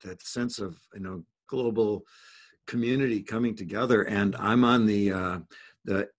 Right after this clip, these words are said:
Mankind Project International Council, which means once a month we get together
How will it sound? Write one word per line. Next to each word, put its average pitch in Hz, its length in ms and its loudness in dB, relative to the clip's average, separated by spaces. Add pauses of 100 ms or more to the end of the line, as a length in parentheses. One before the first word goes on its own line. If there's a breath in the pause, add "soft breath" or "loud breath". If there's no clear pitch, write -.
Mankind 110 400 0
Project 107 460 -4
International 107 640 -6
Council, 104 460 -6
which 92 240 -10
means 104 340 -8
once 110 220 -8
a 104 60 -6
month 107 280 -6
we 104 80 -8
get 107 220 -8
together 107 500 -6